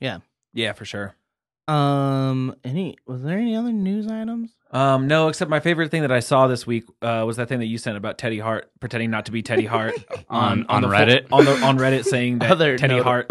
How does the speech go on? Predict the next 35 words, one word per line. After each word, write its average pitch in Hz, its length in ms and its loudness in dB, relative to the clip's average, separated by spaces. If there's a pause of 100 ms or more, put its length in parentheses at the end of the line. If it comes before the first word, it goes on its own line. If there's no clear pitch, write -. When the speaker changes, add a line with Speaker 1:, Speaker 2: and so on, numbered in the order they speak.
Speaker 1:
other 190 200 8
Speaker 2:
needs, 151 100 2
<laughs> - 0 -
Speaker 1:
notable 131 500 4
shithead. 127 680 0
Speaker 2:
that - 160 6
Teddy 160 180 8
Speaker 3:
Yeah. 107 100 4
Speaker 2:
Hart 143 240 2
needs 143 280 -2
to, 135 260 2
uh, 120 180 0
be 123 220 -4
on 117 180 -4
R 117 220 -4
O 117 120 -6
H. 117 320 -8
<laughs> - 100 -6
Speaker 3:
God, 117 380 4
the, 147 440 6 (600)
the 160 140 2
fuck. 196 300 0 (200)
So, 175 180 0
like, 139 240 2
he 156 140 -4
used, 156 320 2
you 135 160 2
know, 98 220 0 (460)
ch-, - 160 -8
really 156 440 6
standard, 110 760 0
uh, 95 440 -2 (600)
Kevin 110 320 2
Durant, 101 540 0
um, 90 380 -2